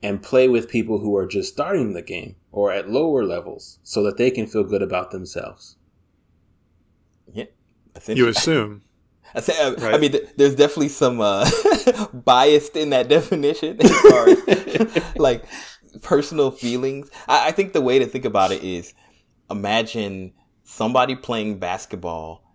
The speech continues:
Speaker 2: throughout their life, and they go to college and they play college basketball, and they realize that they're not good enough to play with their peers, college basketball peers,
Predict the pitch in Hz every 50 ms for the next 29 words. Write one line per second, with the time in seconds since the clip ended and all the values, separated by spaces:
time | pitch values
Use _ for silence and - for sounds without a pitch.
0 | _ _ _ _ _ _ - 110 101 95 104 113 - 113 113 110 98 87 - -
1 | - - - - _ _ _ _ - 104 101 98 92 92 107 107 113 120 - -
2 | - 160 139 135 135 107 98 - 90 90 87 - - 101 90 87 - - 98 98
3 | 107 110 - 104 95 98 - - - 90 - 80 78 80 80 _ _ _ _ _
4 | _ _ _ _ _ - 110 110 104 101 101 98 95 113 131 143 139 127 123 123
5 | 110 - 110 - - 95 90 87 90 107 110 - - - 110 107 107 104 101 95
6 | - - - - - - 101 90 92 87 85 82 _ - 80 82 82 78 78 _
7 | _ _ _ _ _ _ _ - - 104 107 117 151 196 - - - - _ _
8 | _ _ _ _ _ - - 107 95 92 90 - 95 101 - - 123 117 - -
9 | 139 143 147 160 - -